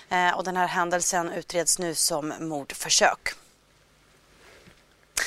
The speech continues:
Omkring tvåhundraåttio svenskar är fast på flygplatsen i Krabi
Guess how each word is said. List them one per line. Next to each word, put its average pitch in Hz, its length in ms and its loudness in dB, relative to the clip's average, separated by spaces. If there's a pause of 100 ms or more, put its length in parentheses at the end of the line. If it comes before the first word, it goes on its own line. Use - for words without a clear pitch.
(240)
Omkring 233 540 4
tvåhundraåttio 247 880 4
svenskar 311 560 4
är 214 80 4
fast - 380 2
på 233 100 -2
flygplatsen 208 760 2
i - 60 -2
Krabi 196 480 4